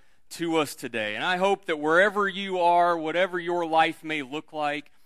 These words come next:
as we read and spend some time in this parable together this morning, I hope that you can find the same meaning in it as I have as I've studied it this week.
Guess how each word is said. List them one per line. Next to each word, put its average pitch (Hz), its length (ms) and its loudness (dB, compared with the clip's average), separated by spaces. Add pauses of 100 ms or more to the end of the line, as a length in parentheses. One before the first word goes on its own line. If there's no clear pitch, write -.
(240)
as 135 180 -8
we 175 140 -6
read 175 400 -2
and 151 100 -8
spend 165 240 -8
some 147 180 -14
time 147 460 -4
in 143 160 -10
this 135 160 -8
parable 139 480 -6
together 127 460 -6
this 117 220 -14
morning, 117 340 -12
I 139 160 -6
hope 135 380 -8 (520)
that 131 220 -8
you 165 160 -8
can 175 160 -4
find 156 340 2
the 143 60 -4
same 147 340 -6
meaning 139 640 -6
in 135 180 -8
it 127 300 -10
as 127 160 -12
I 131 200 -2
have 120 340 -4
as 101 100 -20
I've 120 180 -6
studied 113 380 -10
it 107 260 -12 (400)
this 107 240 -12
week. 107 500 -18